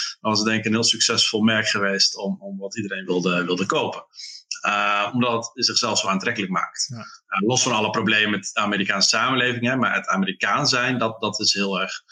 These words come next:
Speaker 2: Ja.
Speaker 1: eh, aantrekkelijk.
Speaker 2: Wat, wat ik, wat, wat je een beetje lijkt te zeggen, is dat zij wel een heel sterke identiteit hebben,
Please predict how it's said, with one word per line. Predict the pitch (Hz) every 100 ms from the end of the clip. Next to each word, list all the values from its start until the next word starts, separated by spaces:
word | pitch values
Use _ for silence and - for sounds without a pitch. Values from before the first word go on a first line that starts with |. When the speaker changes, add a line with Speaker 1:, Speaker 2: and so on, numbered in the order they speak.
| -
Speaker 2:
Ja. | 131 -
Speaker 1:
eh, | 92
aantrekkelijk. | 95 - 123 107 98 -
Speaker 2:
Wat, | 131 151
wat | 151
ik, | 151 170 147
wat, | 156
wat | 147
je | 135
een | 143
beetje | 156
lijkt | 151 143
te | 131
zeggen, | 143 139 160
is | 135
dat | 131 131
zij | 127 131 135 127
wel | 131
een | 131 120
heel | 135
sterke | - 139 -
identiteit | 127 127 123 127 117 -
hebben, | 127 139 190 208